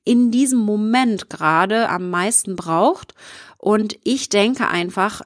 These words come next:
das Inspi-Camp ist eines wirklich, ist das liebste Event, das ich so habe, neben dem, der Social Media Marketing World in San Diego. Da kann nun nicht jeder hin, deswegen <laughs> ist das Inspi-Camp hier in Deutschland, glaube ich, für mich das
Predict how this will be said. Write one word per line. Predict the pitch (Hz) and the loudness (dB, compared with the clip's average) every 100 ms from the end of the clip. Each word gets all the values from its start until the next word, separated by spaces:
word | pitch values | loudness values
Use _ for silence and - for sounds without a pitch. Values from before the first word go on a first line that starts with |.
| - | -10
das | 190 - | -6 -2
Inspi-Camp | 247 - 233 240 233 240 | -4 -4 -6 -2 -2 0
ist | - - | -4 0
eines | 185 220 240 - - | 0 0 0 -4 -6
wirklich, | 175 190 190 - - | -4 -2 -2 -6 -18
ist | - - 247 - | -8 -6 -6 -2
das | 202 233 - | -2 0 0
liebste | 226 254 - - | 0 0 -4 -6
Event, | - 196 196 220 240 - | -4 -2 0 0 -2 -6
das | 190 - | -8 -4
ich | 262 - | -6 -2
so | 202 190 185 | -2 -2 -2
habe, | 196 220 254 269 - - - - | 0 2 0 -2 -10 -20 -16 -4
neben | 208 220 226 226 | 2 2 2 0
dem, | 208 190 190 190 - _ - - | 0 -2 -2 -6 -8 _ -14 -4
der | 196 | -2
Social | 190 220 233 202 | 0 0 0 -2
Media | 202 214 196 | 0 0 0
Marketing | 185 185 202 190 196 180 | 0 0 -2 -6 -6 -2
World | 175 170 170 | 0 0 -2
in | 175 | -6
San | 175 180 165 | -6 -6 -6
Diego. | 160 190 220 294 381 - - - | 0 0 2 2 0 -4 -20 -12
Da | 196 | -10
kann | - 214 | -6 -2
nun | 208 | 0
nicht | 214 269 - | 0 -2 -2
jeder | 254 240 | 0 0
hin, | 233 269 269 | 2 2 2
deswegen | 196 - 202 - 233 208 - | 0 -2 -2 0 0 0 -4
<laughs> | - - | -20 -8
ist | 202 | -6
das | 196 | -2
Inspi-Camp | 233 269 240 - 220 208 | -2 -2 -4 -4 -4 -2
hier | 254 240 | 0 0
in | 208 | 0
Deutschland, | 180 190 262 - 233 226 | 2 2 0 -2 -2 -2
glaube | 196 196 214 | 0 0 -2
ich, | 220 | -6
für | - | -6
mich | 190 226 359 - | -2 2 2 0
das | - 233 | -6 -6